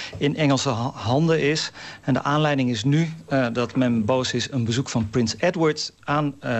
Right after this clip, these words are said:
dat stukje rots daar in het zuiden van Spanje begin volgende maand juni. Maar let wel, Lucella, er speelt op de achtergrond nog iets anders. Een conflict over visgronden rond een halve mijl voor de kust van diezelfde rots.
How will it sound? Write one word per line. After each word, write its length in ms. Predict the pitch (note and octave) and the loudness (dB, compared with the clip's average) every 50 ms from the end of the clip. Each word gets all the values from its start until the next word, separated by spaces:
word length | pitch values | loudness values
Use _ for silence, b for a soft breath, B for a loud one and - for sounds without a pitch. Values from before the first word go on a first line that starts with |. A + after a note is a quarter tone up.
| A2 A2+ | -2 -2
dat 140 | A2 - A#2+ | -4 -4 -4
stukje 420 | - - - D#3 D#3 - B2 A2+ A2+ | -4 -2 -2 -2 -2 -2 -2 0 0
rots 260 | A#2+ C#3 - - - | 0 0 -2 -2 -2
daar 180 | - B2 B2 A#2+ | -2 -2 -2 0
in 80 | A#2+ | -2
het 100 | A2+ A2+ - | -4 -2 -2
zuiden 300 | - B2+ A#2 A#2 A2 G#2+ | 0 0 2 2 0 0
van 120 | A2 A2+ | -2 -2
Spanje 380 | G#2+ G2+ - A2+ A2+ A2+ A2 G#2+ | -2 -2 0 0 2 2 0 0
begin 320 | G#2 A#2+ - C3 A2 G2+ G2+ B B B B B | 0 -2 0 0 0 -2 -2 B B B B B
volgende 340 | - - D#3 D3 B2 B2 B2+ | -2 0 0 2 2 2 2
maand 200 | B2+ A#2+ A2 G2 | 2 2 2 0
juni. 320 | A2 B2+ D3 D#3+ E3 D#3 D#3+ B B B B B B - | 2 2 4 4 2 0 -4 B B B B B B -4
Maar 280 | - A2 A2+ A#2+ C3+ | 0 2 2 2 2
let 160 | C3+ B2 A#2 | 2 0 0
wel, 180 | - A#2+ B2 B2 | 2 2 2 2
Lucella, 360 | B2 A#2 - - B2+ B2 B2+ | 2 0 0 0 0 0 0
er 60 | A#2 | 0
speelt 260 | A#2 - - A#2+ A2 - | -2 0 0 -2 -2 -2
op 80 | G#2+ | -6
de 60 | - | -4
achtergrond 440 | - - - - A2 A#2+ B2 A#2 A2+ | -4 -4 -4 -4 0 0 0 2 2
nog 200 | A#2 A#2+ A#2 - | 0 0 0 -2
iets 180 | A2 G2+ - - - - - | -6 -8 -8 -10 -12 -12 -4
anders. 460 | - D3+ E3 E3+ E3 D#3 D3+ - - B B B B B B B | 0 0 2 4 2 2 0 -2 -4 B B B B B B B
Een 140 | C#3+ C3+ | 0 0
conflict 540 | - - C3+ B2 - - D3+ D#3 - - - | 2 2 0 0 0 -2 -2 -2 -2 -4 -2
over 380 | - D3 C#3+ B2+ C3+ C3 C3 - - | 0 0 0 0 -2 -4 -6 -6 -10
visgronden 1000 | - - - - - - A3 G#3 - - C3+ - F3+ E3+ F3 F3+ E3+ E3+ E3+ - - | -12 -10 -8 -4 2 2 2 2 2 -2 -4 0 2 2 2 4 2 2 0 0 -2
rond 360 | - C#3+ D3 D3+ D#3 D3 - | -4 0 0 2 0 0 0
een 120 | - D3 C3 | 0 0 0
halve 360 | A2 B2+ C#3 D3 C#3+ - C3+ | 2 2 0 0 0 2 2
mijl 320 | B2+ C3+ C3 C3 C3+ - - | 2 4 4 2 0 -2 -6
voor 240 | - - - C3 B2+ | -12 -6 -2 -2 -2
de 100 | A#2 - - | -2 -4 -2
kust 340 | - B2+ A#2 - - - - | 0 0 0 -2 -6 -12 -12
van 320 | - - - A#2 A2+ A#2+ A#2+ | -10 -6 -2 -2 -2 -2 -2
diezelfde 640 | - A#2 G#2+ A2+ A2 A2 A#2 A#2+ A2 G2+ - A2+ A2+ | -4 -2 0 2 2 4 2 2 0 -2 -2 -2 0
rots. 280 | A2+ D#3 D#3 D3+ - | 2 0 0 0 -2